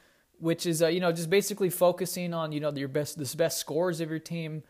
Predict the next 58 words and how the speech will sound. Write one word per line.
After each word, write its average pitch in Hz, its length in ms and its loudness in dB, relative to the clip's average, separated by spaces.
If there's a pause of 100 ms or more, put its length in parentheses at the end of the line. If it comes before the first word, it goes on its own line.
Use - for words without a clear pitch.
(540)
Um, 151 300 -2
and 143 100 -2
that's 156 200 4
what 151 100 2
we 135 120 -2
have. 127 260 0
I 127 60 -8
mean, 123 280 -10
it's - 120 -10
the 208 80 8
All-Star 202 260 8
game 180 160 4
anyway. 170 240 2
No 160 120 -2
one, 151 380 -4
no 156 80 -6
one's 147 320 -6 (200)
hitting 143 280 -2
the 131 80 -4
extra 135 260 -6
pass 127 380 -4
in 135 60 -12
the 123 60 -8
All-Star 123 240 -6
game. 120 140 -8
So 131 220 -4
call 180 240 -2
an 165 60 0
iso 147 420 0 (600)
and, 160 220 0
uh, 156 240 8
time 175 260 0
to 170 60 0
play. 165 300 2
So 139 140 -4
let's 170 180 0
click - 440 -4
play 175 280 0
here. 160 340 -2 (920)
And 175 160 2
it 175 220 2
gives 185 220 2
you 208 80 0
the, 202 260 2
the 185 80 -4
score 185 320 2
by 185 120 6
the 180 80 4
first 180 300 -4
quarter. 175 280 0
First 220 300 -2
quarter 202 200 0
scores 180 300 -2
forty-four 175 520 0
thirty-four. 151 500 -2
We're 143 220 -6
on 143 140 -6
top. 135 520 0